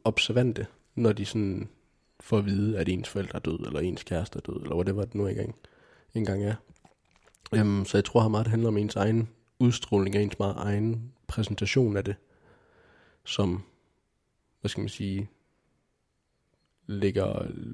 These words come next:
sådan, den er grundlag for responsen, man får.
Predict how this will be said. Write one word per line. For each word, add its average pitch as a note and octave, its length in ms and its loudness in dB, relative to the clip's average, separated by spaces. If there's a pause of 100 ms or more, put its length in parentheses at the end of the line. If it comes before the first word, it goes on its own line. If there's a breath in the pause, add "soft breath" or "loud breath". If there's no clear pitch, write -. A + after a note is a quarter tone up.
(200)
sådan, G#2 320 -4 (360)
den G#2 140 2
er G#2 40 2
grundlag A2+ 420 4
for F#2+ 340 0 (300)
responsen, G#2 420 0
man - 120 -8
får. - 280 -6